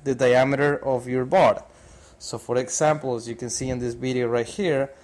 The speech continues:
I have, uh, n-, number five rebar, which is five eighths, and on the drawings they want forty-eight times the bar diameter. So you multiply it forty-eight times five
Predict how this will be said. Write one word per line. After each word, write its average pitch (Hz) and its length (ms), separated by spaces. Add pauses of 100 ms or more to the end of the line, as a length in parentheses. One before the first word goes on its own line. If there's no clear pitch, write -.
(720)
I 180 140
have, 156 460
uh, 127 340
n-, 131 380
number 151 360
five 147 380
rebar, 131 540 (360)
which - 200
is 113 120
five 143 200
eighths, - 440 (840)
and 151 520
on 165 140
the 185 80
drawings 151 380
they 156 100
want 131 500
forty-eight 147 640
times 135 320
the 139 80
bar 113 220
diameter. 123 560
So - 240
you 117 220
multiply 156 580
it 156 120
forty-eight 139 600
times 123 300
five 117 480